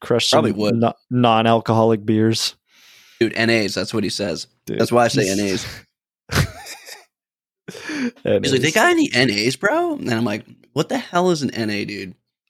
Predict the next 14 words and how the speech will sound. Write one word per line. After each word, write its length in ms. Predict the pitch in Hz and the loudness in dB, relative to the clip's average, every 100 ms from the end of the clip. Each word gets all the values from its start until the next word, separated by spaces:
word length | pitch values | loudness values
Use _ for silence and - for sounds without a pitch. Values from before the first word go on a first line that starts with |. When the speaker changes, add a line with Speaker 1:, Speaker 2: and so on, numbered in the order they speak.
| _ | _
Speaker 2:
He's 320 | - - - | -4 -4 -4
like, 80 | 151 | 0
"Oh, 320 | 196 - - _ | 0 0 -6 _
like, 120 | 139 | -8
non-alcoholic." 640 | 143 160 160 160 180 196 208 | -2 0 0 0 0 2 2
Speaker 1:
Nah, 140 | 208 - _ _ - | 0 -2 _ _ -6
nah. 340 | 113 95 95 | -2 0 0
Speaker 2:
Just 120 | 117 - | -4 -6
call 260 | 143 180 | 0 0
it 60 | 117 | -2
that. 200 | - 92 - - _ _ _ _ _ _ _ _ - | -8 -14 -14 -20 _ _ _ _ _ _ _ _ -14
I 40 | |
don't 100 | 73 | -12
know. 160 | 67 | -12